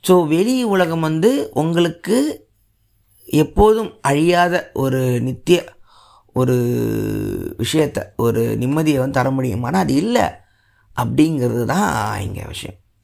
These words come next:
மரணத்தை நோக்கி சென்று கொண்டிருக்கும் ஒரு என்ட்ரோப்பியை வந்து எதிர்த்து போராடும் வாழ்க்கை அப்படிங்கிறதுனால அது அப்படி இல்ல.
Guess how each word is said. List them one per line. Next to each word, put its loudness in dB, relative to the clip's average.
மரணத்தை 0
நோக்கி -2
சென்று 2
கொண்டிருக்கும் 0
ஒரு 2
என்ட்ரோப்பியை 2
வந்து -2
எதிர்த்து 0
போராடும் 0
வாழ்க்கை 2
அப்படிங்கிறதுனால -2
அது 0
அப்படி -2
இல்ல. -2